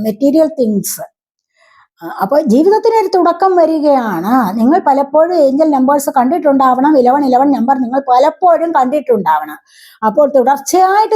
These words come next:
ചില നമ്പേഴ്സിന്റെ, ഉം, ആളൊക്കെ ഇങ്ങനെ കാണുകയാണ്, അങ്ങനെ ഒരു പാറ്റേൺ പോലെ ഇങ്ങനെ കാണുകയാണ് നിങ്ങൾ. അപ്പൊ അങ്ങനെയുള്ള പല കാര്യങ്ങളിലും നിങ്ങൾക്ക് ഒരു ശ്രദ്ധ വന്നിട്ടുണ്ടാവാം ഇപ്പോൾ തന്നെ. അതെന്താന്ന് വെച്ച് കഴിഞ്ഞാൽ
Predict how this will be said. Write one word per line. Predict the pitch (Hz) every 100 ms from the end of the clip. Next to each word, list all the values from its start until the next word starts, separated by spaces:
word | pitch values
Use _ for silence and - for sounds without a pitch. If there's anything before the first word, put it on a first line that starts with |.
| 415
ചില | 381 349 330 302 285
നമ്പേഴ്സിന്റെ, | 269 294 294 302 294 294 -
ഉം, | 254 233 - -
ആളൊക്കെ | 254 254 254
ഇങ്ങനെ | 254 262 269
കാണുകയാണ്, | 233 233 254 254 190 -
അങ്ങനെ | - 220 254 269
ഒരു | 285
പാറ്റേൺ | 269 262 262 302 311 392 370
പോലെ | 349 370
ഇങ്ങനെ | 392 349 349
കാണുകയാണ് | 320 269 262 311 285 180 160
നിങ്ങൾ. | 147 156 - _ _ - -
അപ്പൊ | 262 269
അങ്ങനെയുള്ള | 226 285 415 359 320
പല | 311 269 277 - - 233 208
കാര്യങ്ങളിലും | 226 214 254 277 240 175 196 254 247
നിങ്ങൾക്ക് | 220 247 277 285 320 330 -
ഒരു | 240
ശ്രദ്ധ | 269 247 220 285
വന്നിട്ടുണ്ടാവാം | 254 190 262 269 196 185 180
ഇപ്പോൾ | 185 180 196
തന്നെ. | 190 147 311 156 -
അതെന്താന്ന് | 330 269 302 403 381
വെച്ച് | 311 294
കഴിഞ്ഞാൽ | 247 214 233